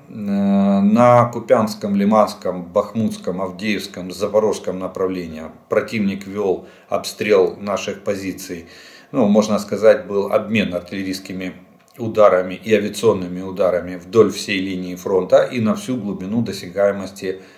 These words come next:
артиллерии. На Южнобукском направлении враг обстреливал военную и гражданскую инфраструктуру. Там более двадцати населённых пунктов вблизи линии соприкосновения,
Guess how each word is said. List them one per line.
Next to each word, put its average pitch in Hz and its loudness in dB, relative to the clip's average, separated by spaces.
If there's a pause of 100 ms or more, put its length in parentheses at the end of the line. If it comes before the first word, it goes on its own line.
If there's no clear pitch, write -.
артиллерии. 90 -6 (1600)
На 113 2
Южнобукском 131 4
направлении 95 2 (360)
враг 123 4
обстреливал 101 2
военную 101 4
и 90 -8
гражданскую 98 0
инфраструктуру. 104 -6 (320)
Там 110 6
более 110 8
двадцати 104 -4
населённых 92 -4
пунктов 92 -4
вблизи 101 -2
линии 90 0
соприкосновения, 95 -4